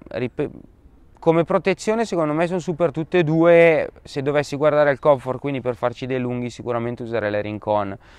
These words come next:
Le Carbon X comunque, avendo la piastra in carbonio ed essendo un po' più rigide,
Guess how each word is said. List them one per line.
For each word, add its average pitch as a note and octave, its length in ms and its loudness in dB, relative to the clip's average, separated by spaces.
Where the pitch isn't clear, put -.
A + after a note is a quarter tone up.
Le A#2 120 -2
Carbon C3+ 420 0
X - 140 -12
comunque, C#3 380 -4
avendo A#2+ 260 -2
la A#2 140 2
piastra B2 320 -6
in B2 60 -8
carbonio A#2+ 420 0
ed G#2+ 80 -6
essendo A#2+ 300 -8
un A#2 60 -8
po' A#2 120 -8
più A#2+ 160 -8
rigide, A2 720 -4